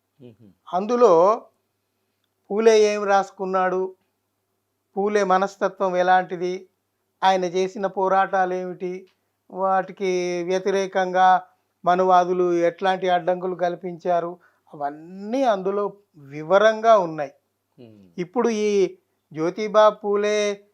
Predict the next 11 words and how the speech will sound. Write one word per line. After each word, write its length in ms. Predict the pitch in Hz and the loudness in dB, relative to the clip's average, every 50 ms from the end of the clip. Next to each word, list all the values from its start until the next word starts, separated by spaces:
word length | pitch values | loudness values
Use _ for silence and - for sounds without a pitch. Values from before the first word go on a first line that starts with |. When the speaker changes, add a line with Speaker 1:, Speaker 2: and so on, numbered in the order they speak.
| _ _ _ _ - | _ _ _ _ -4
Speaker 2:
ఒక 180 | 190 180 196 180 | -2 -2 -2 -2
సవాలు 520 | - - 165 160 175 190 214 220 214 202 | 0 2 2 4 6 6 6 6 4 2
విసిరాడు 760 | 190 180 190 185 185 - 202 190 196 196 202 202 190 190 185 | 0 0 -2 -2 -2 -2 0 4 4 6 6 6 4 4 4
అని 260 | 190 185 185 180 175 - - | 4 2 2 -2 -6 -6 -6
చెప్పేది 640 | 170 165 - - 208 190 185 175 175 214 285 294 _ _ _ _ _ _ _ _ _ _ _ _ _ _ _ _ _ _ _ _ _ - | -6 -6 -6 -4 -2 -2 -2 -2 -2 -4 -8 -8 _ _ _ _ _ _ _ _ _ _ _ _ _ _ _ _ _ _ _ _ _ 2
నాకు 320 | 175 185 196 208 208 202 | 4 6 6 6 4 0
ఎట్లా 280 | 180 180 - 220 220 220 | -4 0 2 4 4 4
తెలిసిందంటే, 720 | 202 202 196 190 185 - 208 185 180 175 160 160 160 226 | 4 0 -4 -4 -6 -10 -10 -8 -6 -6 -6 -6 -8 -8
ధనుంజయ్ 640 | 214 180 175 175 180 196 202 202 185 208 190 190 185 | -6 -4 -4 -4 -4 -6 -8 -6 -4 -2 -2 -2 -4
కీరే 380 | 185 190 180 175 165 175 170 170 | -6 -8 -8 -8 -8 -8 -10 -10
పుస్తకంలో 840 | 165 160 147 _ _ _ _ - 185 175 170 165 170 202 240 277 | -12 -16 -20 _ _ _ _ -6 -4 -4 -2 0 2 2 2 2